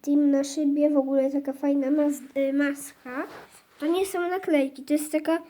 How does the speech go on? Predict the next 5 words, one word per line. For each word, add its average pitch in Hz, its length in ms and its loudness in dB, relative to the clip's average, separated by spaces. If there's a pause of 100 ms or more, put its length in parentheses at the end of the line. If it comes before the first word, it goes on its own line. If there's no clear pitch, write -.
(380)
zrobiona 302 500 4
fabrycznie. 302 680 0
Taki 277 260 -6
znaczek 294 520 -2 (120)
Audi. 294 840 2